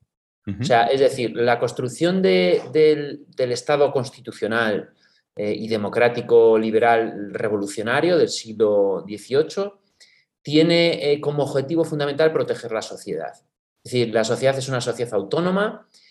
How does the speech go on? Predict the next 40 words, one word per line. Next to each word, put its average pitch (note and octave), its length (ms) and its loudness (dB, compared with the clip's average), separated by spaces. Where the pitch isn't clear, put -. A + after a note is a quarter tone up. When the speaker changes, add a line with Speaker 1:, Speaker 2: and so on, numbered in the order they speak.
Speaker 2:
y B2 240 -6
entonces D#3 240 2
nos D#3+ 120 -2
damos D#3+ 260 -2
una D#3+ 140 -4
serie D3 260 -2
de C3 100 2
reglas C3+ 320 -2
más C3 180 -8
o - 20 -8
menos A#2+ 240 -8
neutrales, E3 800 0
eh, A2+ 480 4
porque A#2+ 380 4
es F#3 160 0
en F#3+ 80 0
el E3 80 0
ámbito E3 300 0
de D#3 60 4
la D#3 60 2
sociedad D#3 440 -2
donde C3+ 220 -6
tienen D3 280 -6
que C#3 120 -4
producirse B2 480 -6
las A#2 200 -4
ideas A2 240 -2
políticas, D3+ 800 -2
donde G#2 180 -12
tienen A#2+ 240 -6
que B2 100 4
producirse A#2 480 -2
las A2 220 -2
ideas, A2 600 0
mm, F#2 720 -14
eh, F#2+ 300 -6
económicas, D#3 1120 0
donde A2+ 360 -2
tienen D3+ 640 0
que, C3 560 -2